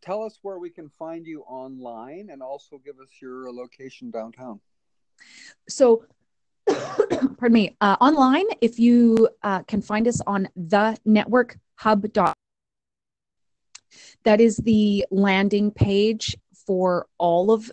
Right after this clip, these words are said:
Speaker 2: the hubs. So the network hub dot C A.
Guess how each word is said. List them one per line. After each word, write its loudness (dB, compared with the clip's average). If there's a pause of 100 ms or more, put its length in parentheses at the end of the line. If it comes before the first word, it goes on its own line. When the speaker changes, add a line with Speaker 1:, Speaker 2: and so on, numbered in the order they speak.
Speaker 2:
the -6
hubs. -2
So -6 (140)
the -2
network -4 (160)
hub -6
dot -4
C -4
A. 0